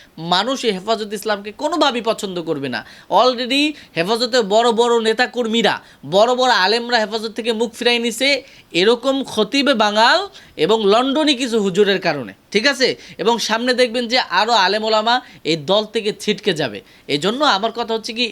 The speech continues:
এরকম দালাল টাইপের আলেমদেরকে বের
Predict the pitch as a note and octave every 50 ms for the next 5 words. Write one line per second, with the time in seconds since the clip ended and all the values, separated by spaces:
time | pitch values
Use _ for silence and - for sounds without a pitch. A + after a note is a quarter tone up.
0 | - G3 G#3+ A#3+ A#3+ A#3 B3+ B3+ B3+ B3+ B3+ A#3 F3 D#3 F3 F3+ G#3 A#3 A#3+ A3+
1 | A#3 A#3+ A#3+ A3 B3 A#3+ A#3 A#3 A#3+ - - - - C3 D#3 F3+ G#3 G#3 A3 G3+
2 | A#3 A3+ A3 - A#3 A3+ A#3 A3 - - _ _ - C#3+ D3 D#3 A3 C4